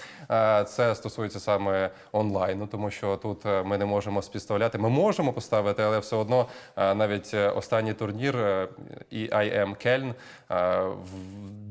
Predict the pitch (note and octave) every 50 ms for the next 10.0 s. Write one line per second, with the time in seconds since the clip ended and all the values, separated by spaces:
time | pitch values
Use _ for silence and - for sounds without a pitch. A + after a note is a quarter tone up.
0 | G2+ G2 G2 C3 B2+ A#2+ - - A2 - A#2+ A2 G#2 A2+ A#2 G2 F#2+ A#2 A2+ -
1 | - A#2+ G2 G2 G#2 F#2+ G2 - - A#2+ G#2+ G2 F#2+ G#2 G2+ G2 G2 G2 G2 G2
2 | - - - - - A2 A2+ A2+ G2+ F#2 F#2 F2+ - F2 F2 - - F#2+ F2+ F2
3 | - G2 - - G2 F#2+ F#2+ F#2+ F#2+ G2 - - - G2+ G2 - G#2 - G#2+ G#2+
4 | G#2 - - - G2 G2 F#2+ F#2 F#2 F2+ - G2 F#2 - - F#2+ F2+ - - -
5 | - A2+ B2+ C3 A#2 F#2+ F2+ - - - - - - _ G#2 G#2+ G2+ - C3 B2
6 | A#2+ G#2+ - - A2 F#2+ - - - A#2 A2 G2+ - - - G2 F#2 F2 - -
7 | - G#2+ G2+ - - G#2+ A#2 C3+ E3 G3 G3+ - - - - - - - - G2
8 | F#2 F2+ - - C3 C#3+ B2+ B2 - - F#2+ - A#2 A#2+ A#2 - - A2 G#2+ -
9 | G2+ G2 G#2+ G#2 G2 F#2 F2+ F2 - F#2 F2 - - G2 F#2+ F#2 G2 G2 A2 A#2+